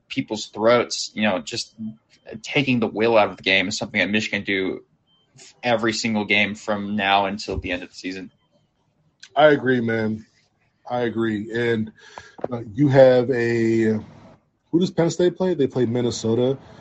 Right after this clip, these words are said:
Speaker 1: Minnesota
Speaker 2: Minnesota
Speaker 1: at home,
Speaker 2: is,
Speaker 1: whiteout this
Speaker 2: man,
Speaker 1: weekend.
Speaker 2: Minnesota, if, if Minnesota has any shot of getting back into this Big Ten race, they have to win this game. And I was shocked. I was shocked with the Illinois score.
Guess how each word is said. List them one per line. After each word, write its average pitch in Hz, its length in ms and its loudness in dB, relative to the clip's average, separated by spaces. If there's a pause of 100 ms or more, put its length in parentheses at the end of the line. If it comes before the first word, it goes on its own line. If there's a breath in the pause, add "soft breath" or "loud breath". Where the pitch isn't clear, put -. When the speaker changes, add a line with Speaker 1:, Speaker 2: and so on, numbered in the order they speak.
(240 loud breath)
Speaker 1:
Minnesota 131 360 2
Speaker 2:
Minnesota 135 400 8
Speaker 1:
at 131 60 4
home, 120 280 2
Speaker 2:
is, 107 220 -4
Speaker 1:
whiteout 110 360 6
this 131 240 2
Speaker 2:
man, 107 40 0
Speaker 1:
weekend. 92 520 -4 (800)
Speaker 2:
Minnesota, 139 880 6
if, 107 100 -4 (460)
if 123 80 -8
Minnesota 156 420 4
has 117 160 4
any 120 240 -4
shot 110 320 -2
of 101 100 -8
getting 104 280 -6
back 98 260 -10
into 101 220 -18
this 95 200 -16
Big 98 240 -18
Ten 98 220 -14
race, 104 300 -8
they 113 140 -4
have 107 320 -6
to 104 80 -14
win 98 200 -10
this 95 160 -18
game. 92 340 -20 (840)
And 113 320 -2
I 120 140 4
was 131 220 4
shocked. - 840 0 (840)
I - 80 -6
was 107 240 -4
shocked 117 760 0 (540)
with - 160 -18
the 101 140 -10
Illinois 101 460 -4
score. - 360 -16